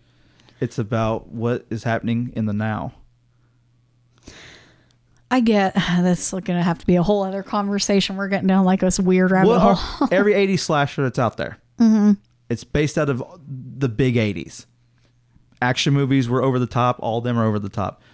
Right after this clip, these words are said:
Speaker 1: They have kills that are just too bloody and gory. People have told me this for a long time now. Horror movies today are really artsy. They're
Speaker 2: I
Speaker 1: very,
Speaker 2: would, yeah.
Speaker 1: very woke, and they're very accepting.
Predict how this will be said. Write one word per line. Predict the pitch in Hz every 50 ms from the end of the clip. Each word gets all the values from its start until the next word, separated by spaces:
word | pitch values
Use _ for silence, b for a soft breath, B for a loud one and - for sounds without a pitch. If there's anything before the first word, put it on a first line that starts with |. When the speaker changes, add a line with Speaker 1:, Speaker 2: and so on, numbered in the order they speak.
| b b b
Speaker 1:
They | 139 120 113
have | 117 110 -
kills | - - 131 123 127 113
that | 120 113
are | 113
just | 107 104 123 107 - - - - _ - - _ -
too | - - 123 120 110
bloody | 113 117 113 113 107 117
and | 117 120
gory. | 113 117 110 107 104 101 107 107 _ b b b b b b b
People | - 127 110 113
have | 107 -
told | - - 127 117 117 117 104 107
me | 113 110
this | 101 110 107 - -
for | - - - 110 104 107 101
a | 101 104
long | 101 107 110 113 113 123 131
time | - 127 120 113 104
now. | 104 101 101 107 110 135 - _ _ _ _ _ _ _ b b b b b b b b b b b b
Horror | - 143 139 139
movies | 139 143 135 135 127 -
today | - 127 120 127 123 120 123 131 123 - -
are | - 113 107
really | 107 113 113 117 131 147
artsy. | - 139 120 113 - - - 117 156 160 _ _ _ _ _ _ _ b b b b b b b b b b -
They're | 123 117 113
Speaker 2:
I | 110
Speaker 1:
very, | 104 110 113 107 - - 220 233
Speaker 2:
would, | - 196
yeah. | 180 170
Speaker 1:
very | - 113 - 120 131
woke, | 131 131 131 127 143 139 -
and | 123 117 113
they're | 113 110 104
very | 110 110 110 110
accepting. | 123 123 - - 165 139 - - - 80 -